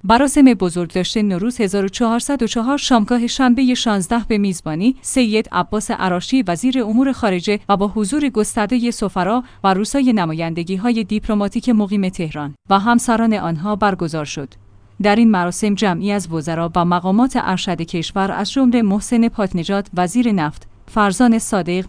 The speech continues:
وزیر راهو، امیر سرتیپ نصیرزاده وزیر دفاع و پشتیبانی نیروهای مسلح، حسین سیمایی صراف وزیر علوم، تحقیقات و فناوری و محمد اسلامی رئیس سازمان انرژی اتمی و همچنین جمعی از معاونین و مدیران وزارت امور خارجه نیز حضور داشتند.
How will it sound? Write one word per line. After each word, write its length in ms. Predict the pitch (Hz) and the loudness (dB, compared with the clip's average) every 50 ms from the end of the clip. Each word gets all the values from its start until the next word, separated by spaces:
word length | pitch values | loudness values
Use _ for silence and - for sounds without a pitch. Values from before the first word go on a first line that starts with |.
| - | 0
وزیر 380 | 185 180 185 - 269 269 285 277 | 0 0 2 2 0 0 0 0
راهو، 400 | 208 190 180 165 196 214 226 240 - - - - - | 0 0 0 0 0 0 0 0 -4 -8 -8 -2 2
امیر 260 | 226 247 269 285 277 | 6 8 8 6 6
سرتیپ 460 | - - 247 233 220 - - 233 - - | 4 2 0 0 0 0 0 0 0 0
نصیرزاده 640 | 202 190 190 - 226 226 196 190 220 202 196 196 185 | -2 -2 -2 -2 -2 -2 0 0 -2 0 0 0 0
وزیر 340 | 196 196 185 196 262 254 269 | 0 -2 0 2 0 0 2
دفاع 380 | 208 202 185 - - 202 202 185 170 | 0 -2 -2 -2 0 0 0 0 0
و 120 | 180 180 | -2 -2
پشتیبانی 720 | 180 - 180 160 - - 185 170 196 208 233 277 302 285 | -2 -4 -6 -4 -2 -2 -2 0 2 4 6 6 6 8
نیروهای 460 | 262 247 226 220 226 214 262 240 226 220 | 8 6 6 4 2 0 0 2 2 2
مسلح، 580 | 196 180 175 - - 196 175 165 165 160 156 - - - | 0 0 -2 -2 -2 -2 -2 -2 -4 -4 -6 -10 -2 0
حسین 400 | 233 233 - 277 277 262 262 254 | 0 2 4 6 8 8 8 6
سیمایی 460 | 254 - 226 190 180 180 196 233 247 | 4 2 0 0 0 0 0 0 -2
صراف 540 | 247 - 220 175 160 180 220 247 254 247 - | 0 0 0 0 2 2 2 0 0 -2 0
وزیر 380 | 180 180 180 170 214 247 240 233 | 2 2 2 4 2 0 0 0
علوم، 400 | - 175 170 170 175 185 202 208 - - - | -2 -2 -4 -2 -2 -2 -4 -4 -6 -12 -4
تحقیقات 600 | - 220 190 185 - 185 185 190 233 240 247 - 190 | 0 0 0 2 0 -4 -4 0 0 0 0 0 2
و 140 | 190 180 | 2 0
فناوری 640 | 180 - 208 196 196 208 202 190 175 190 185 220 233 | 2 2 0 2 2 2 0 0 0 0 0 0 0
و 160 | 196 196 180 | 0 0 0
محمد 440 | 170 170 175 170 190 185 190 190 190 190 | 0 0 -2 0 0 2 2 2 2 0
اسلامی 600 | 185 - 185 190 - - 214 180 180 185 202 190 | 0 -2 -2 -4 -2 -2 -2 -2 0 0 -2 0
رئیس 360 | 180 180 - 233 - - 269 | 0 0 -2 -2 -2 0 -2
سازمان 440 | 247 - 254 214 190 - 202 202 196 | 0 2 2 0 2 0 0 0 0
انرژی 560 | 196 185 - 202 190 185 185 180 - 247 269 277 | -2 -2 0 0 0 0 0 -2 0 0 0 2
اتمی 480 | - - 202 - - 208 196 202 208 | 2 -2 -2 -2 0 0 0 0 0
و 120 | 180 180 180 | 0 0 0
همچنین 480 | 175 240 240 247 - 254 233 233 233 | 2 2 2 4 4 4 6 6 4
جمعی 380 | 214 240 214 196 180 - 214 220 | 4 4 2 2 0 0 0 0
از 180 | 214 214 196 | 0 2 2
معاونین 560 | 202 196 170 165 180 160 175 175 180 196 214 196 | 0 0 2 0 -2 -2 0 0 0 0 0 2
و 100 | 208 190 | 2 2
مدیران 500 | 185 175 165 156 196 208 202 226 226 202 180 | 2 2 0 -2 -2 0 2 2 0 2 0
وزارت 420 | 180 170 185 196 208 233 240 - | -2 0 0 0 0 0 0 -2
امور 380 | 247 - 220 220 240 269 262 240 | -2 0 4 4 4 4 4 2
خارجه 420 | - - 233 214 220 220 - 226 | 2 0 0 0 0 0 2 2
نیز 260 | 208 208 214 202 - - | 2 2 0 0 -2 -2
حضور 280 | 202 190 160 208 190 | -4 -2 0 0 -2
داشتند. 520 | 170 - 143 - - - 139 135 135 - | -2 -4 -8 -8 -8 -8 -8 -8 -10 -12